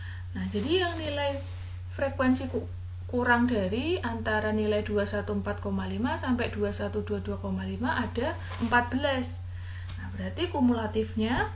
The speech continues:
nol ditambah empat belas sama dengan empat belas. Untuk kelas yang ketiga, frekuensi kumulatif antara nilai saham dua satu dua dua koma lima sampai empat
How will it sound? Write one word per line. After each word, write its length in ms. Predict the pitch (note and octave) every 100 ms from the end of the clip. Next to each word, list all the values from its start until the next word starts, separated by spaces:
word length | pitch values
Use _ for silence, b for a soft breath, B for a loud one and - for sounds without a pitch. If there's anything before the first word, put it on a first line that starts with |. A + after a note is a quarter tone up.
| G#3+
nol 320 | G3 A#3+ F#4
ditambah 640 | D4 G#3 F#3 F#3+ B3+ B3
empat 160 | A3 G#3
belas 480 | G#3 F#3 F3+ F3+ G3
sama 240 | F#3+ F#3
dengan 240 | F#3+ A3
empat 160 | B3 - -
belas. 400 | F#3 - - - B B B B B
Untuk 160 | - -
kelas 160 | D4+ D4+
yang 160 | C#4
ketiga, 640 | C#4+ D4 B3+ D4 D4+ C4 F#3+ - - - - - -
frekuensi 560 | C4 C4 C4 C4 D4+ D4
kumulatif 640 | C4 C4 B3 A#3+ - G4 -
antara 640 | A#3+ A#3 A3+ A3+ B3+ D4+ D4+
nilai 320 | C4 A#3+ A#3+
saham 560 | A#3 A3+ G#3+ A#3 C#4+ C#4
dua 240 | A3+ G#3+
satu 320 | G#3+ G#3+ A3
dua 160 | G#3 G#3+
dua 240 | F#2 G2+
koma 320 | F#2+ G3 C3+ F#2+
lima 400 | F#2+ G#3 C#4+ E4
sampai 400 | D#4+ D#4+ B3 A#3+
empat 400 | A3+ A3 A3